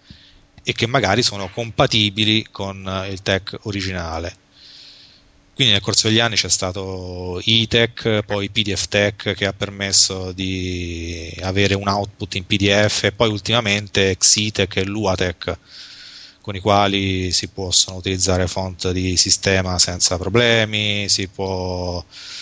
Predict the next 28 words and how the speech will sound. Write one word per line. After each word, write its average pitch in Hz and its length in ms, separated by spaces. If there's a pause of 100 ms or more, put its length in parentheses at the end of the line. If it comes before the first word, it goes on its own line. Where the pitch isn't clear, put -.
(140)
ehm, 90 840
avere 101 340
dei 95 500
documenti 101 520
che 98 80
sia 101 240
in 101 160
input 101 520
che 101 100
in 98 80
output 98 460
hanno 95 180
codifica 95 360
Unicode, 98 680
cosa 95 260
che 92 180 (460)
adesso 95 340
è 92 40
abbastanza 92 600
importante 110 600
anche 95 160
nel 95 120
mondo 95 320
della, 92 320 (220)
della 95 160
tipografia 101 600
e 95 60
dell'editoria. 98 760